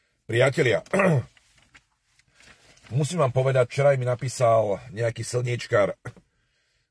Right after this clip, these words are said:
že prečo útočím aj ja na tie, ten, na ten, na ten milujúci pár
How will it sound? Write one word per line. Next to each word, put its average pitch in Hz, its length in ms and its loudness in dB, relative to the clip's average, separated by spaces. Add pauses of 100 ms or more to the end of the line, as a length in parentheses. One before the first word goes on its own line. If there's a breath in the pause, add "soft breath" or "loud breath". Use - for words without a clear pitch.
že 104 480 0
prečo 131 400 -2
útočím 120 480 -4
aj 104 160 0
ja 113 240 4
na 92 80 -4
tie, 98 480 -4 (1400)
ten, 107 160 0
na 104 160 -2
ten, 95 400 -4 (800)
na 98 160 -4
ten 107 240 -2
milujúci 127 640 -2
pár 117 400 2